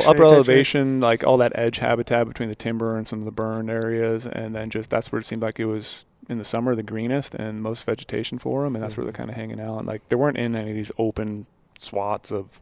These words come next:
Speaker 1: Yeah.
Speaker 2: you know, hillsides, but it was just kinda that transition. But they're still up high. I mean, I can't remember what the elevation was, but they're at the top of the peaks. Like,
Speaker 1: Mm-hmm.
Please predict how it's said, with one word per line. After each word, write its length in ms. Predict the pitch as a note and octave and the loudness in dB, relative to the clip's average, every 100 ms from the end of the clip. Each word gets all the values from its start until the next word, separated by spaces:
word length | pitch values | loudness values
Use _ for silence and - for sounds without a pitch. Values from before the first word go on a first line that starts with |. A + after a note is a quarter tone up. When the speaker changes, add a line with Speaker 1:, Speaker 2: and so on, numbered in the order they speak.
| _ - | _ -4
Speaker 1:
Yeah. 220 | C3+ B2+ | -2 -2
Speaker 2:
you 80 | G#2+ | -6
know, 140 | G#2 G2+ | -10 -8
hillsides, 500 | A2 G#2+ A2+ G#2 G#2+ | -6 -4 -4 -4 -4
but 180 | - A2 | -4 -4
it 20 | |
was 100 | G#2+ G#2 | -4 -6
just 240 | A2 - _ - - - - - _ _ - | -10 -12 _ -20 -20 -20 -20 -20 _ _ -8
kinda 240 | F3+ F3 | -4 0
that 160 | D#3+ E3 | 0 0
transition. 440 | E3 D3+ D#3+ G3 | 0 2 2 0
But 100 | F#3 | 0
they're 100 | A3+ | 0
still 220 | - E3+ | 0 2
up 100 | C3 | 0
high. 280 | - C#3+ A#2+ | 2 0 2
I 40 | A#2+ | 0
mean, 200 | A#2 A#2+ | -2 -4
I 540 | - - - - - - | -6 -12 -18 -20 -20 -6
can't 140 | D#3 | -4
remember 140 | A#2 | -2
what 120 | G#2+ G#2 | -4 -4
the 60 | |
elevation 440 | G2+ G2+ B2 - G#2+ | -2 0 0 0 -6
was, 100 | G2+ | -4
but 120 | A2+ | 0
they're 140 | C#3 | 2
at 60 | G2 | 0
the 60 | |
top 240 | - - - | -2 -4 -4
of 40 | |
the 60 | - | -8
peaks. 380 | - - - - | -8 -8 -8 -6
Like, 100 | D#3+ | -4
Speaker 1:
Mm-hmm. 300 | C3+ C3 | -4 -6